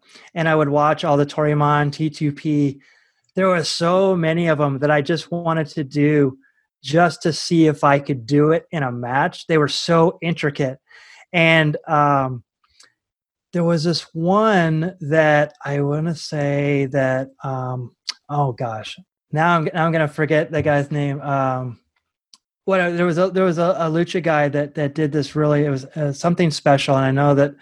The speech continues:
that, uh, it's gonna come to me, uh, right after we, we shut down. But there, there was, there was a move that I wanted to do that, that, uh, was like that. It was such an awesome pinning combination that, that involved, like, you know,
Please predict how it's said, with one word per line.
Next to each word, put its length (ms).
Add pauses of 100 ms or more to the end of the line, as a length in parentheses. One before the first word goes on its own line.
(600)
that, 320
uh, 300
it's 100
gonna 140
come 220
to 100
me, 220
uh, 260
right 300
after 340
we, 240
we 160
shut 280
down. 340 (440)
But 400
there, 240
there 160
was, 200 (120)
there 100
was 240 (100)
a 140
move 260
that 120
I 80
wanted 280
to 80
do 360
that, 260
that, 240 (320)
uh, 180
was 140
like 160
that. 100
It 60
was 100
such 140
an 260
awesome 480
pinning 280
combination 720
that, 240 (400)
that 220
involved, 420
like, 180
you 80
know, 180